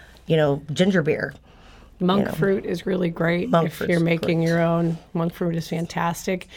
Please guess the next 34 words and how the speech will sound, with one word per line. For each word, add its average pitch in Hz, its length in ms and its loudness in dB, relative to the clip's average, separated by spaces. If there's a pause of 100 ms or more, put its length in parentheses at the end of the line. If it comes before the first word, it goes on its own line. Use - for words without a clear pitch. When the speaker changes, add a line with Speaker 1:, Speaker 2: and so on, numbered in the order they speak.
(260)
Speaker 2:
Stevia 349 520 2
can 339 140 4
be 302 100 6
really 247 240 4
great. 208 240 0
You 185 120 -2
just 185 140 -4
have 175 160 -2
to 180 100 -4
be 170 140 0
careful 170 600 -2
because 165 280 0
it 160 60 0
is 160 200 0
actually 170 420 -4
sweeter 175 920 2
in 160 220 -4
flavor 156 480 -4
profile. 165 500 4
Speaker 1:
Truvia. 165 300 0
Speaker 2:
Truvia, 190 240 0
Speaker 1:
Truvia 175 320 4
is 147 80 2
a 170 40 0
good 143 200 2
one, - 160 2
Speaker 2:
exactly. 165 220 4
Speaker 1:
too. 143 80 4
Speaker 2:
If 170 160 -2
you 190 100 2
wanna 170 160 4
make 160 300 0
your 165 180 2
own. 165 300 2